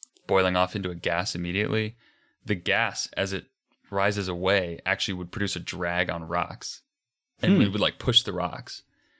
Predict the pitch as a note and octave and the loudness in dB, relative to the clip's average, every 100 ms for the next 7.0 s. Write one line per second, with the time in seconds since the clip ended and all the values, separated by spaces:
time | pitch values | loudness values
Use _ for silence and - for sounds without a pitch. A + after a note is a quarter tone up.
0 | - - - A2 A#2 A2+ A#2 - A2 G#2+ | -20 -2 0 4 6 6 4 4 2 4
1 | A2 F#2+ F#2 F#2+ G2+ F#2+ - F2+ F2 - | 4 2 -2 0 2 2 0 -4 -4 -4
2 | - - B1 - C2+ - - - - - | -4 -4 -2 -2 -2 -6 -10 0 0 0
3 | - - - - - - - - - - | -2 -4 -4 -8 -4 -4 -2 -4 -6 -18
4 | - - A2+ A2+ - _ - E3+ C#3+ D#3 | -20 -10 -4 -4 -4 _ 0 4 4 6
5 | D3+ A#2 A#2 G2+ - G2 F#2 E2+ - B2 | 4 2 0 -2 2 4 4 2 0 2
6 | A2 G#2 - - G2 G2+ - A2 B2 - | 2 2 -2 -2 0 0 0 2 0 -2